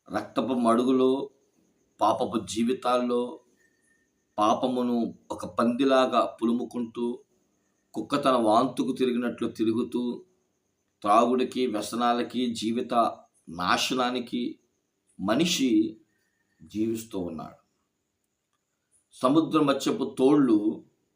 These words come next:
చివరగా పైన ఎందుకు వేయమన్నాడు అంటే, ఒకటి, మత్స్యము యొక్క తోళ్ళు చాలా ముదురుగాను, అంతకంటే ఎక్కువగా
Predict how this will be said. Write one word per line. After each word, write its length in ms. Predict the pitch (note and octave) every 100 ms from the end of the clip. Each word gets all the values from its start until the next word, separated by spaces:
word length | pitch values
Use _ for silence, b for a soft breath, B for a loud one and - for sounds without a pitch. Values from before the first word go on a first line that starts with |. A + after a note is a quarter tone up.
| _ _ _ _ _ _ _ _ _ _
చివరగా 560 | - - B2+ D3 D3+ -
పైన 180 | A#2 C3
ఎందుకు 280 | C3 B2+ A#2
వేయమన్నాడు 500 | A2+ A2 G#2+ G#2 G2+
అంటే, 300 | G2 F#2+ C3 -
ఒకటి, 560 | - B2+ B2 G#2+ G2 - _ _ _ _ _ _ _ _ -
మత్స్యము 760 | F2 G#2 - - - D#3+ D#3+ D#3
యొక్క 240 | C#3+ C3
తోళ్ళు 760 | B2+ A2+ A#2+ B2+ A2+ A2 - - _ _ _ _ _ - - A#2
చాలా 600 | F2+ G2 B2 B2+ B2+ - _ _ _ D2+
ముదురుగాను, 1120 | E2+ G2 A2+ A#2+ C3+ C#3 B2 B2 B2 B2 - _ _ _ _ _ - _ _ _
అంతకంటే 460 | G#2+ G2 A#2 C#3 B2
ఎక్కువగా 720 | A2+ C3+ C#3 B2 A#2+ A2 -